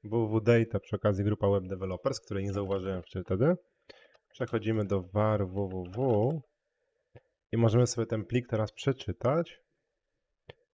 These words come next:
Także teraz tutaj stawiamy serwer Pythonowy. Serwer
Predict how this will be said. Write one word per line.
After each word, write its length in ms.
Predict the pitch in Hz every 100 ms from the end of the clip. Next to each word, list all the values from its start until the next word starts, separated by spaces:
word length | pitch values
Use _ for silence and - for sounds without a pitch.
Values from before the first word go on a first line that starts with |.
| _ _ _ -
Także 300 | 104 95 98
teraz 640 | 117 110 107 104 - - _ _ _ -
tutaj 280 | 160 101
stawiamy 360 | 90 101 95 95
serwer 340 | - 98 95
Pythonowy. 760 | - 92 - 90 87 90 131 170 160 _ _ _ _ _ _ _ _ _ _ _ _ _ _ _ _ _ _ _ _ _ _ _ _ _ _ _ _ - _
Serwer 840 | 110 104 101 95 101 95 95 92